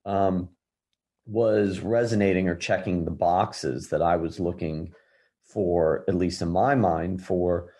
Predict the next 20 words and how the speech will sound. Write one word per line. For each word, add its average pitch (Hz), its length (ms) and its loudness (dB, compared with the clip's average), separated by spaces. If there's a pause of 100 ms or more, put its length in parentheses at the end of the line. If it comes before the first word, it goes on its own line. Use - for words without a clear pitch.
(380)
<clears throat> 208 140 0
what 131 340 2
that 107 240 0
next 98 380 0
project 104 440 0
was 85 140 -6
gonna 90 140 0
be, 82 160 -2
what 95 180 0
that 92 220 0
next 92 340 -2
film 117 240 2
was 90 160 0
gonna 80 180 -4
be. 87 280 -2
And, 87 240 -6 (440)
and, 101 560 2
and 98 140 2
I 104 60 2
felt, 131 600 -4